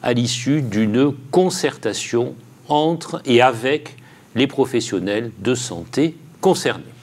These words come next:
Revenons maintenant au thème de cette émission, la situation européenne, les rémunérations, les organisations autour des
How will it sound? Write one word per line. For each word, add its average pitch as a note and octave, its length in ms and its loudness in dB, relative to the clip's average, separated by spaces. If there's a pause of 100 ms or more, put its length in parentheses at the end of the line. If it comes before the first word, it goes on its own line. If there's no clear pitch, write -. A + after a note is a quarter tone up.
(1040)
Revenons F#3 560 6
maintenant E3 540 2
au C#3 120 6
thème C#3 540 2
de A2+ 120 0
cette B2 280 -2
émission, A#2+ 840 -2 (440)
la A2+ 80 2
situation A2 460 -4
européenne, F3+ 400 2
les B2 80 4
rémunérations, B2+ 840 0
les B2 220 2
organisations C3 880 0 (520)
autour C3+ 580 0 (280)
des G#2+ 220 -2